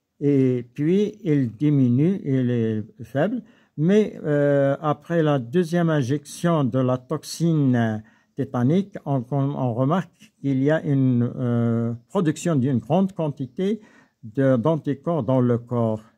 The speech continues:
Voilà le, la, la comparaison. Euh, euh, comparer, euh, ici, comparer l'évolution de la concentration des anticorps chez les souris du lot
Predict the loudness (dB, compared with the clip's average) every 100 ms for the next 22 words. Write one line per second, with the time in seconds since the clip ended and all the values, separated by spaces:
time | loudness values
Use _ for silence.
0 | _ _ -6 -2 -2 -4 -10 _ _ _
1 | _ _ _ -4 -2 0 0 -2 -2 -2
2 | -2 -2 -2 -2 0 2 2 0 -8 _
3 | _ _ _ -2 0 0 0 0 2 2
4 | 2 0 -2 -4 -2 -2 0 2 2 -2
5 | -8 -6 -2 0 0 -4 -4 -6 -6 -4
6 | -4 -4 -2 -2 2 2 2 0 -4 -16
7 | -8 -4 -2 2 2 4 4 2 0 -4
8 | -4 -8 _ -2 -2 -2 -4 -6 -8 -6
9 | -6 -6 -2 -2 -2 -6 -4 -2 0 -2
10 | -2 -4 -4 -4 -2 -2 0 2 0 0
11 | -4 -4 -4 0 0 0 -2